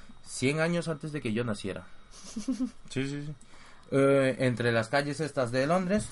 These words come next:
Speaker 1: ¡ah! Eh, había un, un tío que se dedicó a, a, a matar prostitutas, pero de una forma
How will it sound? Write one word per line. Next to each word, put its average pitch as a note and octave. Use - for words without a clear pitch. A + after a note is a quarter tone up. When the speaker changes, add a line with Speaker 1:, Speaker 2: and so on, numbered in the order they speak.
Speaker 1:
¡ah! F#3
Eh, C3
había C#3+
un, B2
un B2+
tío A3+
que A#2
se A#2
dedicó A2+
a, G#2+
a, A2
a A2+
matar A2
prostitutas, G#2
pero G#2+
de A2+
una A2+
forma F#3